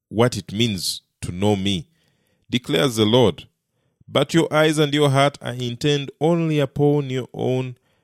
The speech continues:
dishonest gain, and on shedding innocent blood, and practicing oppression and extortion. Therefore, thus says the Lord in regard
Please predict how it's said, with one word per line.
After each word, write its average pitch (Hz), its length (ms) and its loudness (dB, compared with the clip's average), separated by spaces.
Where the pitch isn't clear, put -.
dishonest 104 840 -6
gain, 85 400 -4
and 120 200 -2
on 139 140 2
shedding 156 540 -2
innocent 107 500 -4
blood, 76 260 -6
and 110 220 -12
practicing 151 580 -4
oppression - 600 -6
and 95 160 -6
extortion. - 760 -2
Therefore, 127 600 2
thus 123 240 2
says 117 680 2
the 127 240 0
Lord 139 460 4
in 98 140 -6
regard 98 520 -4